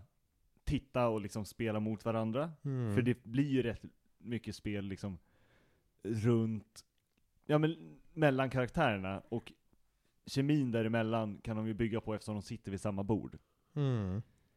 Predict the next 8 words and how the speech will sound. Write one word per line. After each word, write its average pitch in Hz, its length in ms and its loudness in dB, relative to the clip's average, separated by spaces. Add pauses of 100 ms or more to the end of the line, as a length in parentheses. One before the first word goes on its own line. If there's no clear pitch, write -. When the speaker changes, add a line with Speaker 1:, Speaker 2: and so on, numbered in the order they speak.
(240)
Speaker 1:
Men 123 420 4
den 127 140 0
funkar 123 320 2
helt 107 460 -2
okej 101 160 0
att 98 60 -2
lyssna 95 260 -6
på. 87 160 -6